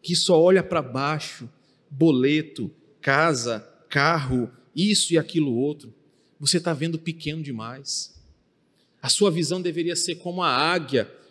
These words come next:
ou como ontem eu aprendi, um albatroz do, dos Andes que enxerga não sei quantos quilômetros de distância.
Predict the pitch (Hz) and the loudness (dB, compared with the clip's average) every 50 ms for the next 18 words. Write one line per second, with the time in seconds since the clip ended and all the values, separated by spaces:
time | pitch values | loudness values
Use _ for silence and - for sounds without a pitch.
0 | _ _ - 165 160 165 185 185 180 180 175 170 180 190 180 196 175 175 170 175 | _ _ 2 2 2 4 4 0 0 2 0 -2 -2 -2 0 0 0 0 -2 -2
1 | 185 170 160 135 110 120 147 175 185 160 - - - - - 147 170 185 190 180 | -4 -4 -2 -2 -2 0 0 2 0 0 -2 -6 -18 -6 0 4 4 4 6 4
2 | 175 165 175 170 165 180 196 202 165 151 175 185 175 160 143 165 165 127 120 139 | 2 0 2 0 2 4 4 2 2 0 0 0 0 0 0 -2 -2 0 2 2
3 | 151 180 208 208 165 160 151 - - 185 185 170 - - 196 190 196 190 196 202 | 4 4 4 2 2 0 -2 -2 -2 -4 -6 -4 -2 0 0 0 0 -2 -4 -4
4 | 196 - - 220 208 - - 214 208 208 196 - - 208 208 180 175 175 214 262 | -2 0 0 0 0 0 -2 -4 -2 -2 -4 -6 -4 -4 0 4 6 6 8 6
5 | 269 254 233 233 214 202 214 190 202 160 - - - 160 170 196 208 196 - - | 6 4 2 2 0 -2 -2 -2 -4 -4 -4 0 0 0 2 2 0 0 -2 -4
6 | 123 107 | -6 -12